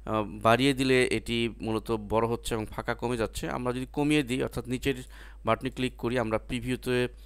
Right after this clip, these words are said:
already দেখতে পাচ্ছি যে এ-, এটি কিন্তু বেড়ে যাচ্ছে এবং মাঝখানে ফাঁকা হয়ে যাচ্ছে, অর্থাৎ কলাম ছোট হয়ে যাচ্ছে কিন্তু মাঝখানে ফাঁকা হয়ে যাচ্ছে।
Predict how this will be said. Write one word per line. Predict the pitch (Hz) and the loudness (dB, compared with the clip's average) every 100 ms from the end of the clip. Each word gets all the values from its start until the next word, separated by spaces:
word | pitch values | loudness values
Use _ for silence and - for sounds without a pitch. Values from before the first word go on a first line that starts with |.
| - - | -18 -12
already | - 117 120 | -2 0 0
দেখতে | 117 127 147 | -2 -2 0
পাচ্ছি | 127 - | 0 -2
যে | 113 120 117 - | -2 0 0 0
এ-, | 107 110 | 0 0
এটি | - 110 120 110 | 0 -4 -4 -4
কিন্তু | - 107 113 110 104 - | -6 -6 -4 -4 -4 -8
বেড়ে | 104 110 110 | 0 2 4
যাচ্ছে | 113 - - 156 160 - - - - | 2 2 -2 -2 -2 -16 -16 -16 -8
এবং | 98 107 104 | -4 -2 -2
মাঝখানে | 104 110 - 123 120 | 2 2 2 -2 -2
ফাঁকা | - 117 127 | -2 2 4
হয়ে | 110 | 4
যাচ্ছে, | 101 95 127 | 2 0 -4
অর্থাৎ | 120 123 | -4 -2
কলাম | - 127 135 135 | 4 6 6 4
ছোট | 147 139 | -2 0
হয়ে | 135 | 0
যাচ্ছে | 123 113 160 | 0 0 -4
কিন্তু | 151 123 | -4 -2
মাঝখানে | 113 - 117 | -2 -4 -6
ফাঁকা | 113 110 120 | -4 -2 0
হয়ে | 113 | 0
যাচ্ছে। | 107 - 165 | -2 -2 -6